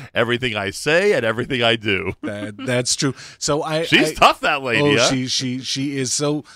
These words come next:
Speaker 2: you know, I, I, what I did was, these really are random thoughts that, that come out, and there's
Speaker 1: Right.
Speaker 2: written, there's no rhyme or reason when I put them together in the book.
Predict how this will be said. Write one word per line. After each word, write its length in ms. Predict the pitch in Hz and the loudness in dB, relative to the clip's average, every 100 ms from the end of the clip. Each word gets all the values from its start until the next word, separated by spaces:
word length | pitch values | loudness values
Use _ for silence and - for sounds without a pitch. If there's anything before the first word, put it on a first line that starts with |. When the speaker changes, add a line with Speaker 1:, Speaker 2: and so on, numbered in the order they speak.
| - - | -16 0
Speaker 2:
you 120 | 143 | 2
know, 120 | 143 | 2
I, 240 | 156 160 - | 2 2 0
I, 120 | 165 | -4
what 380 | 165 147 160 220 | -6 -6 0 2
I 80 | 185 | 2
did 180 | 135 147 | 0 -2
was, 300 | 139 135 143 | -2 -4 -4
these 200 | 160 160 | -2 0
really 300 | 147 165 147 | 0 2 2
are 100 | 123 | 2
random 580 | 120 123 131 127 120 113 _ | 0 -2 -2 -4 -6 -10 _
thoughts 420 | - 139 147 135 | -2 -2 0 -2
that, 280 | 127 127 127 | -2 -2 -4
that 160 | 127 | -6
come 180 | - 131 | -2 -2
out, 200 | 139 143 | 0 -2
and 100 | 135 | -2
there's 160 | 131 123 | 0 2
Speaker 1:
Right. 100 | 98 | 2
Speaker 2:
written, 200 | 143 135 | 2 0
there's 160 | 135 131 | -2 0
no 160 | 143 | 2
rhyme 240 | 143 135 135 | 4 4 2
or 60 | |
reason 300 | 131 143 127 | -2 -2 -2
when 100 | 127 | -2
I 60 | 131 | -2
put 180 | 202 175 | -4 -8
them 140 | 143 | -10
together 320 | 135 143 139 | -4 -2 0
in 100 | 139 | -2
the 60 | 156 | -2
book. 240 | 185 - | -4 -4